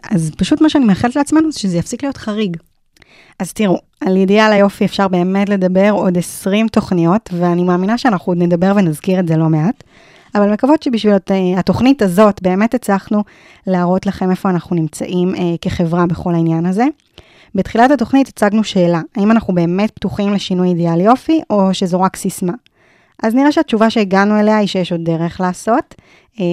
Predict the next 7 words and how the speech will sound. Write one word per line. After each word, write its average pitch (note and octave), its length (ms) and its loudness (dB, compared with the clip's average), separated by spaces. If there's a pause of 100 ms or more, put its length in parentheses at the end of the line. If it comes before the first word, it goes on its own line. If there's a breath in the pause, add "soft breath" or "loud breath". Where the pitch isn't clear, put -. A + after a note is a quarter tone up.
עד F3 140 -4
שננפץ F3 640 -4
לגמרי F3+ 440 0
את - 100 -10
אידיאל E3 320 -2
היופי, D#3+ 380 -2 (680)
אבל G#3 300 -2